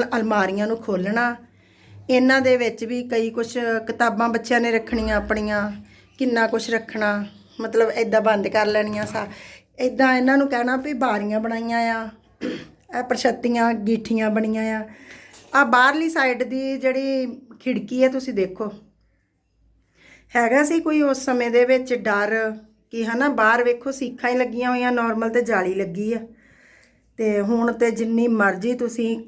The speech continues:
ਕਵਰ ਕਰਵਾ ਲਓ, ਬਸ ਕਰਨ ਵਾਲਿਆਂ ਨੇ ਚੋਰੀ ਤੇ ਕਰ ਹੀ ਲੈਣੀ। ਦੁਨੀਆ ਮਤਲਬ ਏਦਾਂ ਦੀ ਆ। ਇੱਧਰ ਵੀ ਏਦਾਂ ਹੀ ਗਿੱਠੀ, ਆਹ ਰੋਸ਼ਨਦਾਨ ਹੁੰਦੇ ਸੀ ਜੀ ਪਿਛਲੇ ਸਮਿਆਂ ਦੇ। ਦੇਖੋ ਬਸ ਏਦਾਂ ਬਲਬ ਲੱਗੇ ਹੁੰਦੇ ਸੀ,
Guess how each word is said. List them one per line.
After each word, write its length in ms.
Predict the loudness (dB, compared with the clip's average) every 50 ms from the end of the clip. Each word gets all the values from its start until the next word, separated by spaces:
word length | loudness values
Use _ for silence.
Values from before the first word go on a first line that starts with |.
| -6
ਕਵਰ 260 | -2 -2 0 0 0 0
ਕਰਵਾ 400 | 0 0 0 2 2 2 2 2
ਲਓ, 260 | 2 2 0 0 -2
ਬਸ 260 | -2 -6 -4 -4 -6
ਕਰਨ 380 | -6 -2 0 0 0 0 0 2
ਵਾਲਿਆਂ 300 | 2 2 2 2 0 -2
ਨੇ 120 | -2 -4
ਚੋਰੀ 360 | -4 -2 -2 0 0 0 -2
ਤੇ 80 | -2 -2
ਕਰ 220 | -2 0 -2 0
ਹੀ 80 | -2 -2
ਲੈਣੀ। 400 | -4 -4 -4 -4 -4 -6 -10 -12 -18 -20 -20 _ _ _ _ _ _ -14 -8
ਦੁਨੀਆ 320 | -6 -4 -4 -2 -2 -2
ਮਤਲਬ 340 | 0 -2 -2 -2 -2 -2 0
ਏਦਾਂ 280 | 0 -2 0 0 0 0
ਦੀ 220 | 0 0 0 -2
ਆ। 80 | -4 -4 -6 -16 -20 -20 _ _ -8
ਇੱਧਰ 300 | -6 -4 -2 0 2 2
ਵੀ 80 | 2 2
ਏਦਾਂ 200 | 0 0 0 0
ਹੀ 80 | 0 0
ਗਿੱਠੀ, 600 | -2 -4 -8 -8 -6 -4 -4 -4 -4 -6 -10 -4 2
ਆਹ 180 | 4 4 4 4
ਰੋਸ਼ਨਦਾਨ 560 | 4 0 -2 -4 -8 -10 -8 -6 -6 -4 -2
ਹੁੰਦੇ 220 | 0 0 0 0
ਸੀ 160 | -2 -4 -6 -8
ਜੀ 300 | -8 -8 -10 -10 -12 -20 _ _ _ _ _ _ _ _ _ _ _ _
ਪਿਛਲੇ 300 | -16 -12 -8 -4 -2 -2
ਸਮਿਆਂ 380 | -2 -2 -2 -2 -2 -2 -4 -4
ਦੇ। 200 | -4 -6 -8 -10 -12 _ _ _ _ -20 -20 -20 -20 -20 _ _ _ _ _ -8
ਦੇਖੋ 340 | -4 -4 -4 -4 -4 -4 -2
ਬਸ 240 | 0 0 0 0 -2
ਏਦਾਂ 240 | -2 0 0 0
ਬਲਬ 260 | 0 0 -2 -2 0 0
ਲੱਗੇ 300 | 0 0 0 0 0 2
ਹੁੰਦੇ 260 | 2 2 2 2 0
ਸੀ, 360 | 0 -2 -6 -6 -8 -12 -20